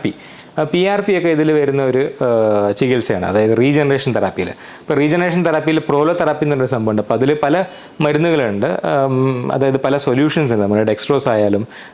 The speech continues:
ആം, അതുപോലെ അതിൻ്റെ കൂടെ നമ്മൾ, ആ, ലോക്കൽ അനസ്തെറ്റിക് ആഡ് ചെയ്തിട്ട് ഡെക്സ്ട്രോസ് കൊടുക്കുന്ന ഒരു, ആ, പരിപാടിയൊക്കെ ഉണ്ട്.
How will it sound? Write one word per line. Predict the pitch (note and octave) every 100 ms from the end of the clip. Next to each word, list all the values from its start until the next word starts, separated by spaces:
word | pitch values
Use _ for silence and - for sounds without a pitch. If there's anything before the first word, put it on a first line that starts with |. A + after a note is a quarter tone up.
| -
ആം, | B2 A2 G#2+ G#2 G#2+ G#2 G#2+ -
അതുപോലെ | A#2 A#2 A#2+
അതിൻ്റെ | A#2 A2+ A#2 B2
കൂടെ | A#2 A#2 A#2 A2+ -
നമ്മൾ, | A#2+ A#2 A2+ A2 -
ആ, | A2
ലോക്കൽ | A2 A#2+ B2 C#3
അനസ്തെറ്റിക് | A#2+ A2 A#2+ A2
ആഡ് | G#2+ G#2
ചെയ്തിട്ട് | G#2 A2
ഡെക്സ്ട്രോസ് | A2+ G#2+ - D3 D3
കൊടുക്കുന്ന | A#2+ G#2 G2+ G2
ഒരു, | B2+ D3+ - - - -
ആ, | A#2+ A2+
പരിപാടിയൊക്കെ | A2+ C3 B2+ G#2+ G2
ഉണ്ട്. | F#2+